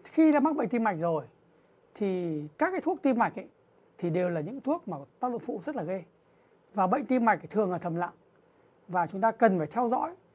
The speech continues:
để mà mỗi một cái lần kiểm tra thì bác sĩ lại phải khám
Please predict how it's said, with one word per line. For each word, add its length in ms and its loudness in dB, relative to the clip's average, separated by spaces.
để 140 0
mà 300 -4
mỗi 280 -2
một 220 0
cái 180 -2
lần 400 2
kiểm 260 -4
tra 380 -2
thì 140 -8
bác 180 -8
sĩ 100 -6
lại 100 -8
phải 140 -12
khám 320 -4